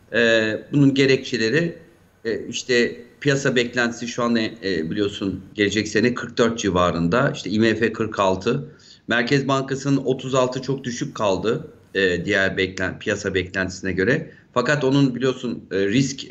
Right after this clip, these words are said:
üst aralığı bandı da kırk iki civarında. E, onun için bence faizi,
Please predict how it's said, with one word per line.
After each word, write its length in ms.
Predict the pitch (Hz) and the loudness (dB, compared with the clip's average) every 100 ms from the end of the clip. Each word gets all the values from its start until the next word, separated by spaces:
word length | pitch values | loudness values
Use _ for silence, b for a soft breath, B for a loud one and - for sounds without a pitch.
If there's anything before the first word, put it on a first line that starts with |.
| - - | -6 0
üst 220 | 139 - | 0 2
aralığı 400 | 117 107 104 95 | 2 4 2 2
bandı 340 | 101 101 110 | 0 2 0
da 300 | 131 123 - - - | 2 0 -4 -16 -8
kırk 240 | 143 139 | -6 -4
iki 180 | - 127 | -4 -4
civarında. 800 | 101 87 85 80 85 123 175 B B B B B | -2 0 0 0 0 0 -2 B B B B B
E, 260 | 117 127 123 | 2 4 4
onun 220 | 196 160 | 4 2
için 280 | - 160 151 | 2 2 2
bence 500 | 131 120 143 139 - | 2 2 0 -2 -6
faizi, 640 | 135 113 104 139 151 | -2 0 0 -2 -2